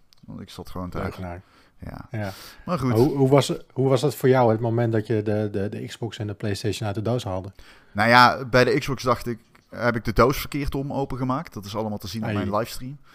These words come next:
Speaker 1: Dus, eh, die prachtige <laughs> unbox-ervaring, die, eh, kwam bij mij niet helemaal lekker uit de verf. En bij de PlayStation
Speaker 2: Ja.
Speaker 1: heb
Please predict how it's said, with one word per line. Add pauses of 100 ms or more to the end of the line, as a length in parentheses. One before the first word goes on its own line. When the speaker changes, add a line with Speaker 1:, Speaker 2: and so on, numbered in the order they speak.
(200)
Speaker 1:
Dus,
eh,
die
prachtige
<laughs>
unbox-ervaring,
die,
eh,
kwam
bij
mij
niet
helemaal
lekker
uit
de
verf. (280)
En
bij
de
PlayStation
Speaker 2:
Ja.
Speaker 1:
heb